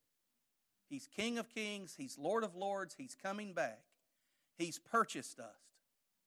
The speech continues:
He sought me and He bought me with His redeeming blood.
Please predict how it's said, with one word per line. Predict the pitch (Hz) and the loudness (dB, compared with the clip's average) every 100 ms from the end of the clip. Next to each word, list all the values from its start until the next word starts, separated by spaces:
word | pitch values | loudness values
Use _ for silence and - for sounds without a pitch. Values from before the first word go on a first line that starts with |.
| _ _ _ _ _ | _ _ _ _ _
He | - 185 139 _ _ | -6 -6 -6 _ _
sought | - - 226 240 247 | -4 8 8 8 4
me | 220 233 240 233 - - | 0 0 0 -2 -6 -4
and | 208 220 | 0 0
He | |
bought | 175 139 220 226 - 151 | 2 10 12 12 12 6
me | 147 131 110 _ | 2 2 -4 _
with | 147 143 | -2 2
His | 180 143 | 2 0
redeeming | 139 131 131 117 | -4 -2 -4 -4
blood. | 107 | -10